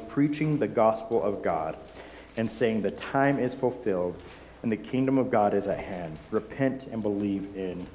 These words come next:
the gospel.'" <clears throat> So first off, by way of review, uh, how did Jesus disseminate his message according to verse fourteen? What was the, the means, the, the medium, the method that Christ used to get his message out?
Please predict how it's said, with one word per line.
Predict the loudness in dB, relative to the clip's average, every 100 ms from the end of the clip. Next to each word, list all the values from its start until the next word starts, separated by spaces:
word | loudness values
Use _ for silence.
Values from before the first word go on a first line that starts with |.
| -8
the | -6
gospel.'" | -4 -6 -8 -14 -14 -16 -16 -2
<clears throat> | 0 0 -4 -12 -16 -4
So | -4
first | 2 0 2 2
off, | 0 0
by | 2 2 2 -2 -10 -16 -6 2
way | 4
of | 4
review, | 0 -2 -4 -4 -8 -12 -16 -18 -18 -4
uh, | 0 0 0
how | 2 2
did | 2 0
Jesus | 0 0 0 -4
disseminate | -6 -2 0 2 2 0 2
his | 0 0 -4 -10 -4
message | -2 -2 -4 -8 -10 -14
according | -6 -2 -2 -4
to | -6 -6 -6 -2
verse | -2 -2 -8 -4
fourteen? | 0 0 -2 -10 -10 -12 -2 2
What | 4
was | 4 2
the, | 2 2 2 0 -2
the | 0
means, | 0 2 0 0
the, | -2 -2
the | -4 -2
medium, | 0 2 2 0
the | 2
method | 2 0 -2 -6 -8 -10 -10 -12 -16 -20 -4
that | 0 0 -4 -14 -2
Christ | 0 0 -2
used | -4 -4 -6
to | -4
get | -2 -2
his | -2
message | -4 -4 -4 -2
out? | -2